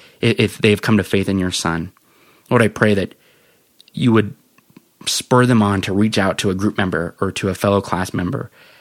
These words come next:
um, that they would be, that they would seek out, what does it mean to be a follower of Jesus Christ? And Lord, and as we share those good news with them, um, that they would come to faith in your Son. We thank you, Lord, that you hear us.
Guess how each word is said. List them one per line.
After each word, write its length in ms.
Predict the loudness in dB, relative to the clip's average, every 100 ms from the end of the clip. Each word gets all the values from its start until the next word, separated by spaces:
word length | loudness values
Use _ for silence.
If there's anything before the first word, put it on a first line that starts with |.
| _ _ _
um, 260 | -4 -2 -2
that 180 | -2 2
they 120 | 4
would 160 | 4 4
be, 360 | 4 4 0 -6 _ -8
that 100 | -2
they 80 | 2
would 160 | 2
seek 260 | 0 0 0
out, 200 | -2 -2
what 100 | 0
does 140 | 0
it 100 | 0
mean 260 | 0 -2 -2
to 100 | -4
be 100 | -6
a 60 | -6
follower 340 | -6 -6 -6
of 80 | -4
Jesus 300 | -6 -6 -8
Christ? 480 | -8 -10 -10 -12 -14 _ _ _ _ _ _ _ -14 -4
And 100 | -2
Lord, 200 | 0 -2
and 100 | -2
as 240 | -4 -2
we 60 | 0
share 220 | 2 2
those 220 | 2 0
good 160 | 0 2
news 240 | 2 0
with 140 | -2 -4
them, 280 | -4 -6 -10 -20 -20 _ _
um, 160 | -6 -4
that 120 | -2
they 120 | 0
would 160 | 0 -2
come 180 | -2 -4
to 60 |
faith 500 | -4 -8 -8 -8 -16 _ _
in 100 | -4
your 160 | -4 -4
Son. 320 | -6 -4 -4
We 80 | 0
thank 220 | 0 2
you, 100 | 2
Lord, 180 | 2 0
that 160 | -2
you 60 | -4
hear 260 | -2 0
us. 280 | 0 -2 -8